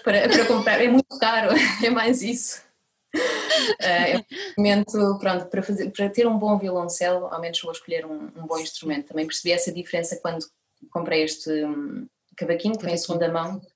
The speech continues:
Speaker 1: mas que é feito por um luthier de São Paulo, enfim.
Speaker 2: Ah, que
Speaker 1: As
Speaker 2: bonito.
Speaker 1: madeiras madeiras e, e o som dele é, pronto, é único.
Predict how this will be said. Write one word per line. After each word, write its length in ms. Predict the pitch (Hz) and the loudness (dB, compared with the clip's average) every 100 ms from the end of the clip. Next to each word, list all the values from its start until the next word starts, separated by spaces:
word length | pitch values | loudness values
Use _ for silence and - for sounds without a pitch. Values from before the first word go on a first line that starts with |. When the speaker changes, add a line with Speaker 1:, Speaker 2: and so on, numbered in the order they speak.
| _ _ - | _ _ -12
Speaker 1:
mas 120 | 190 | -6
que 100 | 190 | -4
é 40 | |
feito 480 | 196 190 - 190 - | -2 -2 -4 -12 -12
por 100 | - 196 | -6 0
um 120 | 202 | 2
luthier 380 | 202 - 220 220 | 2 0 -2 -2
de 60 | |
São 220 | - 190 | -4 -6
Paulo, 360 | 185 202 202 196 | -2 0 0 -2
enfim. 320 | 175 - 190 | -8 -8 -6
Speaker 2:
Ah, 320 | 226 262 302 285 | -6 -6 -8 -12
que 80 | 247 | -10
Speaker 1:
As 80 | 240 | -8
Speaker 2:
bonito. 60 | 240 | -6
Speaker 1:
madeiras 340 | - 180 180 | 0 2 2
madeiras 720 | 190 180 185 190 196 185 - 190 | 2 2 2 2 -2 -2 -2 -2
e, 320 | 175 165 - | -6 -6 -8
e 60 | 175 | -6
o 40 | |
som 300 | 165 190 180 | -4 -2 -2
dele 320 | 180 190 196 - | 0 0 -2 -4
é, 420 | 175 170 - 160 - - _ _ _ _ _ _ _ - | -4 -2 -4 -6 -14 -20 _ _ _ _ _ _ _ -16
pronto, 180 | 160 156 | -14 -10
é 140 | - 156 | -4 -2
único. 340 | 160 156 147 | -2 -4 -6